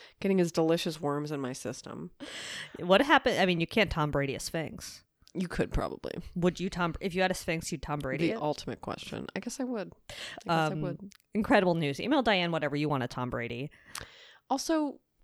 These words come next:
Speaker 1: yeah, I mean, perhaps one of the most disgusting things to do is kiss your pet on the mouth. Yes or no? Email Diane.
Speaker 2: <sighs>
Speaker 1: I do it. I can't
Speaker 2: I
Speaker 1: stop.
Speaker 2: do it.
Speaker 1: Can't stop.
Speaker 2: I do it all the time.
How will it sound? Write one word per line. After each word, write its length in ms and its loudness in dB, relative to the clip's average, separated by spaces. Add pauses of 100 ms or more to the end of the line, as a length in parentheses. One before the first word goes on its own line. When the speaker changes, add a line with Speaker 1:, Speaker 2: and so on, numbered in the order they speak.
(140)
Speaker 1:
yeah, 580 0
I 60 -2
mean, 240 2 (260)
perhaps 300 2
one 80 2
of 60 2
the 40 0
most 140 0
disgusting 540 -6
things 260 -6
to 80 -4
do 180 -4
is 200 -6 (360)
kiss 200 -10
your 80 -10
pet 180 0
on 60 -6
the 80 -6
mouth. 440 -10
Yes 220 -8
or 80 -4
no? 180 -4
Email 200 -6
Diane. 320 -6 (560)
Speaker 2:
<sighs> 580 -12
Speaker 1:
I 80 0
do 220 4
it. 160 -2
I 60 -8
can't 100 -4
Speaker 2:
I 100 8
Speaker 1:
stop. 220 2
Speaker 2:
do 60 2
it. 160 0 (600)
Speaker 1:
Can't 180 -10
stop. 280 -8 (160)
Speaker 2:
I 140 4
do 240 2
it 120 0
all 140 0
the 100 -4
time. 380 -8